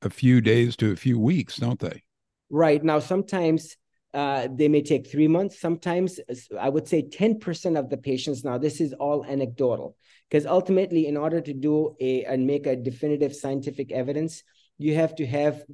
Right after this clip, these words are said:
Speaker 2: a I R B approval, you have to have a questionnaire, and you have to follow the patients in a cohort,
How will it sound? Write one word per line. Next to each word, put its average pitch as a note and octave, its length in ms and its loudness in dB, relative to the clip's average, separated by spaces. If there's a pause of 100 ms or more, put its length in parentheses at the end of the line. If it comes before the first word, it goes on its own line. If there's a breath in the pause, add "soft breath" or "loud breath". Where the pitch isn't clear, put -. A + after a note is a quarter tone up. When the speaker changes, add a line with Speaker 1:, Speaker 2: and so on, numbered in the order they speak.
(120)
Speaker 2:
a C3+ 140 -2
I C#3 220 -2
R C#3 160 2
B D3+ 180 2
approval, D3 540 0
you C3 100 -2
have C3 160 -4
to C3+ 100 -8
have B2+ 140 -4
a A#2+ 80 -4
questionnaire, D3 540 -2
and C3+ 120 -2
you C3 120 -2
have C3+ 160 -4
to C3 100 -10
follow C#3 340 -4
the B2+ 120 -6
patients C#3 420 -8
in B2 160 -4
a A#2 80 -6
cohort, C#3+ 600 -4